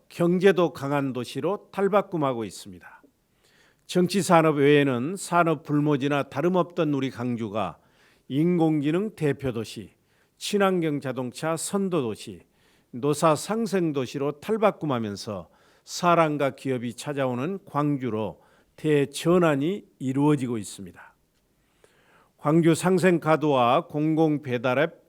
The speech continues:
이메오프를 활성화시켜 소상공인과 자영사업자, 골목상권과 전통시장을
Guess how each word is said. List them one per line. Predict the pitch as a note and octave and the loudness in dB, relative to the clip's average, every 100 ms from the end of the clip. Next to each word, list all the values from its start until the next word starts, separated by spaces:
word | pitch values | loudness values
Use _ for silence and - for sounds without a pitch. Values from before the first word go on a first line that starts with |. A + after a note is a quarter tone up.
| - | -8
이메오프를 | E3 F#3 G3 F3+ D3 E3+ F3 F3 | -2 2 4 4 0 -2 -2 -2
활성화시켜 | - A3+ - G#3 C#3+ - - A#2 F#2 D2 _ _ _ _ | -4 -6 -2 -2 -2 -4 -10 -8 -8 -10 _ _ _ _
소상공인과 | - F3 E3 D3+ D#3 D3 C#3 B2+ C3+ F3+ | -8 -2 0 0 0 0 0 -2 -2 -2
자영사업자, | - C3+ C3+ C#3+ C3 C3 A2 - F#2 - _ _ _ _ _ _ | -2 -2 2 2 2 0 0 -6 -16 -16 _ _ _ _ _ _
골목상권과 | E3 E3 E3 D3 - C#3+ B2+ C3 B2+ B2 F3+ F3+ | 2 4 6 2 0 -6 -6 -6 -4 -2 -2 -4
전통시장을 | - D#3+ D#3 D#3 D3 B2+ B2+ A2 B2 E3+ | -4 -2 -2 -4 -6 -6 -10 -6 -4 -4